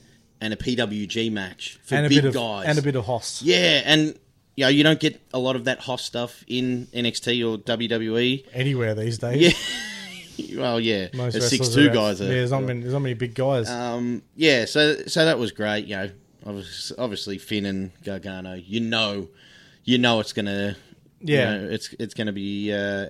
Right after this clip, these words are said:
Speaker 2: And
Speaker 1: out
Speaker 2: the,
Speaker 1: of this world.
Speaker 2: the tag match was brilliant too. I feel like the chemistry between,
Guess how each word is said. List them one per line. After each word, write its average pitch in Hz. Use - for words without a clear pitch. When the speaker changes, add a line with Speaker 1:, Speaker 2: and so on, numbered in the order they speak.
Speaker 2:
And 143
Speaker 1:
out 113
Speaker 2:
the, 110
Speaker 1:
of 110
this 104
world. 107
Speaker 2:
the 160
tag 165
match 143
was 120
brilliant 123
too. 117
I 120
feel 160
like 135
the 120
chemistry 156
between, 120